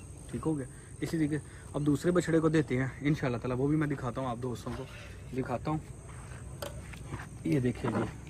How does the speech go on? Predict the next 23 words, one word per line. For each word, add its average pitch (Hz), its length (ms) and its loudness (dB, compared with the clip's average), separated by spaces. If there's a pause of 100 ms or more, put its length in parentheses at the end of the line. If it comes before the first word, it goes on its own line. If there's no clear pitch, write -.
(920)
दूसरे 143 420 4
को 196 100 8
भी 196 120 6
हम 160 140 8
हंड्रेड 127 380 6
एम 135 180 6
एल 135 80 6
ही 135 80 4
देंगे, 123 340 0 (600)
ठीक 131 120 0
है। 147 60 6
ये 147 100 8
medicine 135 380 6
हमने 123 200 4
glass 110 300 2
में 127 100 4
डाली 110 240 4
हुई 160 160 6
है 113 160 -2 (840)
क्योंकि 131 300 2
बछड़े 131 340 4
बड़े 120 240 4
हैं, 151 180 4